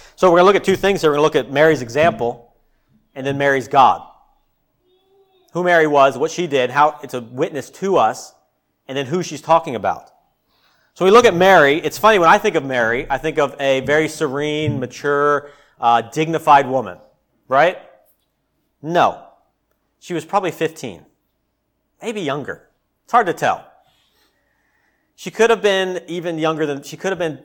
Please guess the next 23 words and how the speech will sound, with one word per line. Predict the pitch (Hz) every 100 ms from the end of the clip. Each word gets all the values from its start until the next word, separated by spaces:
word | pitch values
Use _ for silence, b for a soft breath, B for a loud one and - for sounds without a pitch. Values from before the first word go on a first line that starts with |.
| _
thirteen. | 143 147 123 101 90 _ _ _ _ _ _ _ _ _ _ _
She | _
could | 196
have | 196 175
been | 202
anywhere | 226 190
from | 143
thirteen | 190 185 185 165
to | 127
eighteen. | 117 - 90 _ _ _ _ _ _ _ _ _ _ _ _ 165
In |
other | 208
words, | 196 160 -
she | 233
was | 214
a |
teenager. | - 247 135 87 87 _ _ _ _ _ _ _ _ _ _ _ _ _
So | -
when | 190
you |
think | 180 277
of | 208
Mary, | 160 214 147 120